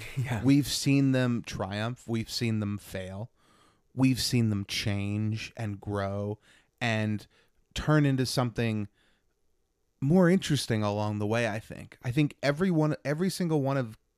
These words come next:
Speaker 2: every character in anything, Star Wars aside, is more interesting when they've failed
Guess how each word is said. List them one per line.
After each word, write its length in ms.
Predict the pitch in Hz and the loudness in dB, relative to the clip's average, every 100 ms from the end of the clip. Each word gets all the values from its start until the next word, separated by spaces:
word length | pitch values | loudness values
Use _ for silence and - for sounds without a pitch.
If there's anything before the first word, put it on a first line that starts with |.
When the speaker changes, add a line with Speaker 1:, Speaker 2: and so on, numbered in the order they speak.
| _ | _
Speaker 2:
every 260 | 180 208 233 | -2 0 0
character 560 | - 147 107 - - - | 2 2 2 0 -10 -4
in 140 | 143 160 | -2 -2
anything, 580 | 180 208 190 - 87 | -2 -2 -2 -2 -6
Star 280 | 71 - 160 | -6 0 2
Wars 200 | 170 170 | 2 0
aside, 500 | 160 - 190 151 117 - _ - _ _ _ _ _ | -2 -4 -2 0 -2 -6 _ -20 _ _ _ _ _
is 200 | 165 143 | 2 4
more 240 | 165 185 | 4 4
interesting 680 | 160 160 - 131 127 110 101 104 _ _ _ _ _ - | 6 4 2 -2 0 0 -2 -8 _ _ _ _ _ -2
when 220 | 127 123 | 2 4
they've 160 | 113 110 | 4 0
failed 520 | - 98 50 - | -4 -6 -8 -12